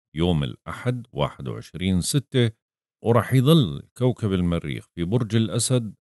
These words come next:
حتى تمام الساعة احداعش وتسعة وثلاثين دقيقة من ظهر يوم الاثنين عشرة سبعة، يعني من يوم واحد وعشرين ستة لعشرة سبعة، أي قرابة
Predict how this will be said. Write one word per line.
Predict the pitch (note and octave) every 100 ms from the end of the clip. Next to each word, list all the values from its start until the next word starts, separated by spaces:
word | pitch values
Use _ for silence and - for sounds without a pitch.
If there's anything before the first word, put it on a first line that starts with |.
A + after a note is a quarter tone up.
| _
حتى | - - D3 _ - A#2 A#2 G#2+
تمام | - F2+ F#2
الساعة | D2 - E2 C2+
احداعش | - - G2+ G2 D#2+ - -
وتسعة | - D3+ - D#2+ -
وثلاثين | - D2+ C#2 G#2+ G2
دقيقة | E2 - B2 G#2+ E2
من | A#2 C#3+
ظهر | C#3 C#3 C3
يوم | C3 C#3+ A#2+
الاثنين | F#2+ - G#2+ G#2+ G#2+ G2+ -
عشرة | - G2 - F#2 E2
سبعة، | - - F#2 G2+ - _ -
يعني | C3+ E2 C#2 G1+ D2+
من | G#2
يوم | A#2+ A2 E2+
واحد | G#2 G#2+ - D2+
وعشرين | - D2 B2 C3+ A#2
ستة | C#3 - - A#2+ A2 _ _ _ _ _ -
لعشرة | F#2 F2+ D#2+ F#2 F2+ D2+
سبعة، | - A2 E2 F2 F2+ - _ _ _ A#2
أي | D3 D3 C#3 C3 -
قرابة | F#2+ G2 G2 F2+